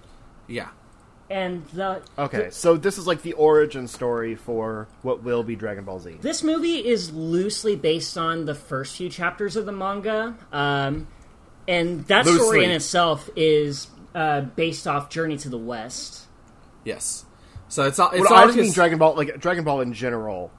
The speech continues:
Speaker 3: It's basically the origin for the characters, and then the sequel is Dragon Ball Z.
Speaker 2: Yes.
Speaker 1: Yes,
Speaker 3: So
Speaker 1: for
Speaker 3: it's
Speaker 1: the
Speaker 3: a direct
Speaker 1: anime.
Speaker 3: continuation.
Speaker 1: Yes.
Speaker 3: Okay. And then Super is a direct continuation of Z.
Speaker 1: Yes.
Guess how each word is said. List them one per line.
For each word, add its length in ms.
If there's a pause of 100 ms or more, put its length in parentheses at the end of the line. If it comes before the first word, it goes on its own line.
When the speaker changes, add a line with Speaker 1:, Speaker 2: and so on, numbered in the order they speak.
(240)
Speaker 3:
It's 180
basically 360
the 120
origin 460
for 100
the 80
characters, 680
and 220
then 220
the 80
sequel 380
is 60
Dragon 220
Ball 140
Z. 180
Speaker 2:
Yes. 380 (440)
Speaker 1:
Yes, 260
Speaker 3:
So 80
Speaker 1:
for 80
Speaker 3:
it's 80
Speaker 1:
the 80
Speaker 3:
a 40
direct 200
Speaker 1:
anime. 100
Speaker 3:
continuation. 600 (380)
Speaker 1:
Yes. 600 (560)
Speaker 3:
Okay. 220 (800)
And 120
then 100
Super 400
is 120
a 60
direct 220
continuation 680
of 180
Z. 220 (600)
Speaker 1:
Yes. 500